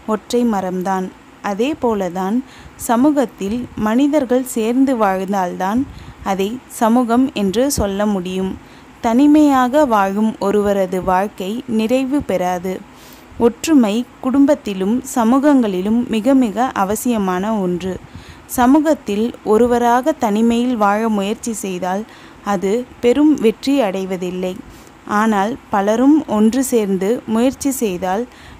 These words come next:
வாழ்வில் அவர்கள் பெரும் வெற்றி அடைந்து விடுவார்கள். இதுதான் இந்த பழமொழியின் உண்மையான விளக்கம்.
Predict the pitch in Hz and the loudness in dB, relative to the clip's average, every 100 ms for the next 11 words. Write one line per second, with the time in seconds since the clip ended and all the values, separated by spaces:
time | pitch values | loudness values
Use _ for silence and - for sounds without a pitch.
0 | - 220 220 269 220 214 269 - 208 190 | -2 2 4 2 0 -2 -2 -2 -2 -2
1 | 196 247 - 220 220 269 262 202 - 240 | 0 -2 0 0 4 4 4 0 -4 -4
2 | 233 185 196 208 196 185 180 175 180 185 | -2 -2 -2 -2 -2 -4 -2 -2 -4 -8
3 | 202 - - - - 233 233 240 190 240 | -10 -18 -20 -20 -10 -2 0 0 0 0
4 | 262 233 233 262 226 202 214 214 190 180 | 0 0 0 0 -2 0 0 -2 -2 -2
5 | 226 269 214 214 226 220 185 214 214 185 | 0 0 0 0 0 -2 -2 -2 -2 -4
6 | 175 190 185 | -4 -4 -6